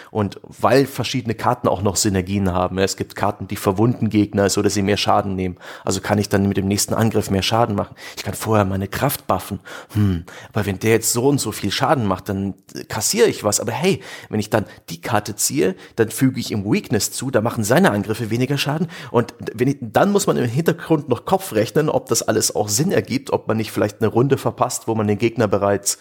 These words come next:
töten könnte, aber man ist zu viel damit beschäftigt, irgendeine Synergie auszuführen. Und das Ganze, da, oh,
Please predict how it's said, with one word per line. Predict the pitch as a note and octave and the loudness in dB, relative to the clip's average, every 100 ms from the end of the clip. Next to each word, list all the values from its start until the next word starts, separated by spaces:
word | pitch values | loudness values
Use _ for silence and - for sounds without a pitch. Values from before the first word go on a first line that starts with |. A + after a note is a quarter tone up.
| _ _ - | _ _ 0
töten | D3+ E3 A2+ | 0 2 0
könnte, | G2+ G#2 D3 D3+ - - | 0 2 -2 -4 -10 -4
aber | G#2 G#2 | 0 2
man | G#2+ | 2
ist | - - | 0 -4
zu | A2 G2 _ | -6 -10 _
viel | - C#3+ | 0 2
damit | B2+ A#2+ | 4 0
beschäftigt, | G#2 - B2+ A#2+ G#2 | -4 -4 -4 -4 -2
irgendeine | G#2+ G#2 G2+ | -2 0 -2
Synergie | G2+ G2 F#2+ C#3+ | 0 -2 0 2
auszuführen. | G#2 G2+ - G2+ A2+ B2 - - - | 2 0 -4 -6 -6 -6 -8 -14 -8
Und | - A2 | -4 -2
das | - | 0
Ganze, | A2+ B2+ - G2+ - - - _ | 0 2 2 2 0 -14 -20 _
da, | - - | -4 0
oh, | - - | 2 2